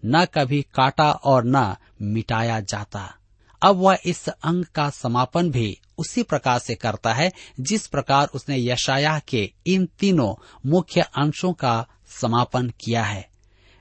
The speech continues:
यशायाह की पुस्तक अड़तालीस अध्याय के बाईस पद में लिखा है, "दुष्टों के लिए कुछ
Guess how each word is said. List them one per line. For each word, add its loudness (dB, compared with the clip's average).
यशायाह 4
की -4
पुस्तक -2
अड़तालीस 0
अध्याय 0
के -2
बाईस 0
पद 2
में -2
लिखा -2
है, -4
"दुष्टों 4
के 0
लिए 2
कुछ -2